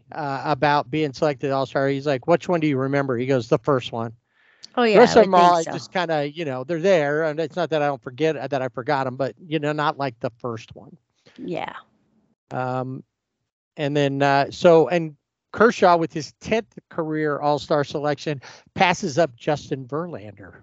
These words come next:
Speaker 1: who was at nine. Let's take a look at the reserves. Uh, why don't we start in the American League and, uh, catchers?
Speaker 2: Salvador Perez of the Royals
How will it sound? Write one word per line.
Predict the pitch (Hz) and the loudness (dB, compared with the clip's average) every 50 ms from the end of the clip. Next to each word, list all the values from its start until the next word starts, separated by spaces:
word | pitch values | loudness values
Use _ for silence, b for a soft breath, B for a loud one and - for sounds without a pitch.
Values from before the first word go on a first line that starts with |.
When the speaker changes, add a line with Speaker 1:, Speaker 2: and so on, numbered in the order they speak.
| _ _ | _ _
Speaker 1:
who | _ - 135 117 | _ -8 -6 -6
was | 117 110 107 127 | -6 -4 -4 -4
at | 113 110 - - | -6 -6 -8 -12
nine. | 123 120 120 113 104 92 90 104 117 - | -12 -10 -10 -10 -10 -12 -16 -20 -20 -8
Let's | - 147 170 - - | 0 0 0 0 2
take | - 240 - - | 0 2 2 4
a | 208 | 4
look | 208 214 - - | 4 4 2 2
at | 208 - | 0 0
the | 196 180 | 0 0
reserves. | 165 170 165 143 131 147 165 175 190 202 220 247 247 208 202 208 - - - - | 0 0 -2 -2 2 4 6 6 6 6 4 2 0 -2 -6 -12 -12 -12 -8 -4
Uh, | 165 156 160 165 160 160 170 165 147 156 165 160 160 170 - | 0 2 2 4 4 4 2 0 -2 -6 -14 -20 -20 -20 -10
why | 143 147 151 165 | -2 0 2 2
don't | 180 | 2
we | 165 156 | -2 -2
start | - - - 170 160 160 160 - - _ | -6 0 2 4 6 6 4 2 0 _
in | 185 151 147 147 147 147 143 | -6 -4 -2 -2 -2 -4 -4
the | 143 147 | -4 -4
American | 139 143 165 180 170 - 190 175 170 | -2 0 -2 -2 0 -2 -4 -4 -2
League | 175 185 190 190 202 214 196 | 0 0 0 0 0 0 0
and, | 202 175 143 147 151 147 147 147 147 143 143 139 139 | 0 0 0 0 -2 0 2 0 0 -2 -4 0 2
uh, | 147 143 143 143 143 147 143 139 139 - _ _ _ _ _ _ _ _ _ _ _ _ | 4 4 6 4 4 4 4 2 0 -2 _ _ _ _ _ _ _ _ _ _ _ _
catchers? | - 165 180 - - 277 277 294 - - - - _ _ _ _ _ _ _ _ b b b b b b b b b | 2 2 2 4 4 2 2 2 0 -6 -14 -18 _ _ _ _ _ _ _ _ b b b b b b b b b
Speaker 2:
Salvador | - - - - 208 208 233 262 294 277 277 277 262 262 254 | -20 -18 -4 0 2 4 6 6 6 6 8 6 6 4 2
Perez | - 247 240 214 202 196 202 247 339 381 370 330 302 | 0 -2 2 4 4 4 6 4 2 2 0 -6 -6
of | - - 202 190 185 | -2 -2 -2 0 0
the | 196 190 | 0 2
Royals | 185 185 185 190 202 247 302 320 - | 4 4 6 6 6 4 4 0 -2